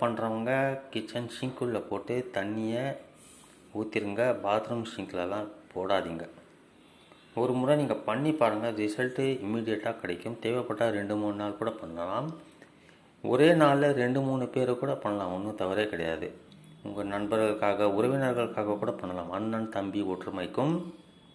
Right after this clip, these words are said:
ஆ, ஆ, வ-, கணவன், மனைவி, காதலன், காதலி இவர்கள் ஒன்றாக சேர்ந்து வாழ்வதற்கும் பண்ணலாம்.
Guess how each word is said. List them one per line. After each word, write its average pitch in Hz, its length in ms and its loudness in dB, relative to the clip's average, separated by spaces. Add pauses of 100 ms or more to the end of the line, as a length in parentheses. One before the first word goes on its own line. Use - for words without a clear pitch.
(840)
ஆ, 95 380 -2 (840)
ஆ, 104 340 4 (120)
வ-, 101 220 2 (400)
கணவன், 117 340 6
மனைவி, 113 600 2
காதலன், 107 420 4
காதலி 104 280 0
இவர்கள் 104 320 -2
ஒன்றாக 101 500 0
சேர்ந்து 104 340 -2
வாழ்வதற்கும் 92 640 0
பண்ணலாம். 87 560 -2